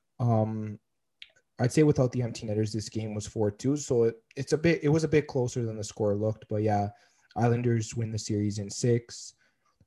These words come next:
Um, yeah, I mean, Boston, they were just dealing, you know, with injuries, Brandon Carlo, Tuukka Rask. I mean,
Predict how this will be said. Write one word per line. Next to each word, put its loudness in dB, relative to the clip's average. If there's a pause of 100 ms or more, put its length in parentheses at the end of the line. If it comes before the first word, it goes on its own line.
Um, 0 (720)
yeah, 6
I 4
mean, -4
Boston, -2 (120)
they -4
were -4
just -8
dealing, -4 (360)
you -12
know, -4
with -4
injuries, -2
Brandon -2
Carlo, 2
Tuukka -4
Rask. 0 (580)
I -6
mean, -4